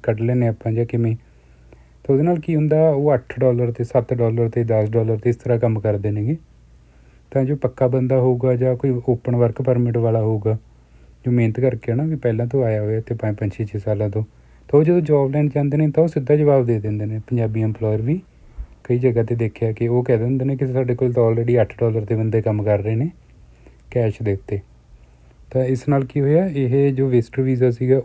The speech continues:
ਉਹਦਾ ਵੀ ਗੌਰਮੈਂਟ ਨੂੰ ਕੋਈ ਟੈਕਸ ਨਹੀਂ ਜਾ ਰਿਹਾ ਸੀ ਅੱਗੇ, ਹੈ ਨਾ, ਉਹ ਲੋਕ ਕੰਮ ਨਹੀਂ ਕਰ ਸਕਦੇ ਸੀ। But ਚਲੋ, ਉਹਨਾਂ ਦੀ ਮਜਬੂਰੀ ਬਣ ਜਾਂਦੀ ਆ ਕਿ ਹੁਣ ਪੰਜ ਛੇ ਮਹੀਨਿਆਂ ਦਾ ਕੀ ਕਰਨ, ਤਾਂ ਉਹ ਕੰਮ ਕਰਨ ਲੱਗ ਜਾਂਦੇ ਸੀ। But ਇਹਦੇ ਨਾਲ ਕੈਨੇਡੀਅਨ ਇਕਨੋਮੀ ਖਰਾਬ ਹੋ ਗਈ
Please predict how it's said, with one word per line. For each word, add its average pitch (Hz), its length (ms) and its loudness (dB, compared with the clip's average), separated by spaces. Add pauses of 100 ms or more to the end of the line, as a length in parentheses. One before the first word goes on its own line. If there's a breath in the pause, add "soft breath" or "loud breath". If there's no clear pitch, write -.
(120)
ਉਹਦਾ 135 200 4
ਵੀ 135 300 0 (720 soft breath)
ਗੌਰਮੈਂਟ 123 380 2
ਨੂੰ 123 100 0
ਕੋਈ 131 140 2
ਟੈਕਸ 127 340 2
ਨਹੀਂ 120 120 2
ਜਾ 113 160 2
ਰਿਹਾ 123 120 2
ਸੀ 120 140 0
ਅੱਗੇ, 113 240 0
ਹੈ 123 60 2
ਨਾ, 151 140 2
ਉਹ 135 180 0
ਲੋਕ 135 260 2
ਕੰਮ 127 260 2
ਨਹੀਂ 135 120 2
ਕਰ 117 140 2
ਸਕਦੇ 120 340 -2
ਸੀ। 170 140 0
But 135 460 0 (680 soft breath)
ਚਲੋ, 139 140 6
ਉਹਨਾਂ 143 180 6
ਦੀ 160 100 2
ਮਜਬੂਰੀ 123 420 2
ਬਣ 131 200 2
ਜਾਂਦੀ 113 320 0
ਆ 196 180 -2
ਕਿ 139 80 0
ਹੁਣ 120 140 2
ਪੰਜ 117 240 2
ਛੇ 120 140 0
ਮਹੀਨਿਆਂ 123 300 0
ਦਾ 127 80 -2
ਕੀ 123 180 -6
ਕਰਨ, 117 300 0
ਤਾਂ 123 140 -2
ਉਹ 123 80 -2
ਕੰਮ 113 260 -2
ਕਰਨ 107 180 -4
ਲੱਗ 104 200 -6
ਜਾਂਦੇ 101 240 -6
ਸੀ। 104 180 -10 (800 soft breath)
But 123 120 0
ਇਹਦੇ 131 200 4
ਨਾਲ 170 360 2
ਕੈਨੇਡੀਅਨ 131 440 0
ਇਕਨੋਮੀ 123 420 0
ਖਰਾਬ 113 300 0
ਹੋ 110 120 0
ਗਈ 135 180 -2